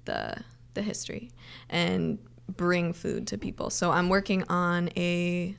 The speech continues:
longer film, um, that's gonna look at food access across the country and really focus on the people that are making it happen, the people that are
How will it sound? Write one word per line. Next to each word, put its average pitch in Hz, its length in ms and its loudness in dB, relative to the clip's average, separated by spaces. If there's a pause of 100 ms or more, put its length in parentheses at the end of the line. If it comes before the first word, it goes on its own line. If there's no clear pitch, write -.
longer 233 320 6
film, 185 480 0 (460)
um, 175 340 6
that's 180 220 0
gonna 185 240 2
look 180 240 2
at 180 240 2
food 190 180 0
access 170 560 0
across 170 360 -2
the 175 100 -4
country 165 680 -2 (400)
and 190 280 4
really 247 640 6
focus 208 520 2
on 180 520 2
the 175 160 2
people 214 500 0
that 185 220 0
are 147 120 0
making 175 440 -2
it 175 100 -2
happen, - 380 -4
the - 80 -6
people 190 380 0
that 170 180 0
are 165 420 2